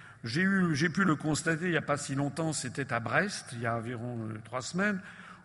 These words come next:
où il y avait le congrès de la F N S E A, la Fédération nationale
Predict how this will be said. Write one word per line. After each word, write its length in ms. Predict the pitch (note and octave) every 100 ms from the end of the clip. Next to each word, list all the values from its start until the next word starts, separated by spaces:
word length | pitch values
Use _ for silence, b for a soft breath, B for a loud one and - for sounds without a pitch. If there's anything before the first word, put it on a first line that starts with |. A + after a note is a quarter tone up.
| -
où 60 |
il 60 | C3
y 20 |
avait 160 | F3 F#3+
le 80 | D3+
congrès 420 | D3+ D#3+ D3+ F3
de 80 | C3+
la 240 | B2+ B2+
F 140 | C3 B2+
N 120 | A#2
S 200 | A2+ E3+
E 40 |
A, 100 | G#3
la 80 | E3
Fédération 420 | - A#2+ A#2+ B2
nationale 380 | A#2+ F#2+ C3+ B2